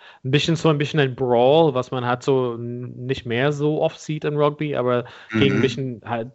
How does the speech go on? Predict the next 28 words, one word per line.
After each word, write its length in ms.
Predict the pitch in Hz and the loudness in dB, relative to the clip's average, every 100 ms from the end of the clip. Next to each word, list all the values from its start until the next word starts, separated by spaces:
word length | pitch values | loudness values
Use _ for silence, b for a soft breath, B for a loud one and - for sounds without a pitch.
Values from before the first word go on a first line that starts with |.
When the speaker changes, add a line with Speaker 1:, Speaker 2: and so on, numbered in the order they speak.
| _ | _
Speaker 1:
die 40 | - | -6
Kontrolle 800 | 135 - - 139 147 151 151 | -6 -4 2 4 6 6 4
ist 180 | 143 143 | 2 -2
ein 60 | 143 | -6
bisschen 220 | 139 139 | -8 -6
verloren 380 | 151 143 143 147 | 0 2 2 0
in 120 | 139 | -2
dem 140 | 139 | -4
Spiel 200 | 139 143 | -4 -6
gewesen. 480 | 135 135 139 131 143 B B B B B | -4 -2 -2 -2 -8 B B B B B
Von 320 | - 123 120 | 2 2 2
irgendwie 340 | 120 131 135 | 0 0 0
so 120 | 131 139 | 2 2
einer 120 | 117 | 0
Kleinigkeit 880 | - 117 123 143 143 143 143 - - | -2 0 2 2 0 -2 -2 -4 -12
explodiert 540 | - 123 120 123 127 | -8 -6 -2 -2 -4
hat 140 | 127 | -6
so 100 | 123 | -6
ein 80 | 120 | -6
riesen, 840 | 120 120 131 120 127 127 123 123 _ _ _ - | -4 -4 -4 -4 -4 -4 -8 -10 _ _ _ -4
ja, 440 | 123 117 98 90 _ _ _ _ | 0 2 0 -4 _ _ _ _
Brawl. 500 | - 110 113 139 143 | -2 2 6 6 6
Also 360 | 120 139 139 127 - B B | 4 2 0 -2 -8 B B
alle 300 | 120 139 143 | 0 2 0
sind 160 | 139 | -2
reingerannt, 840 | 127 120 131 135 135 143 151 - - | -4 -6 -6 -10 -8 -6 -6 -12 -10
äh, 340 | 127 127 127 - | -6 -4 -4 -6
und 380 | 123 120 120 | -8 -10 -12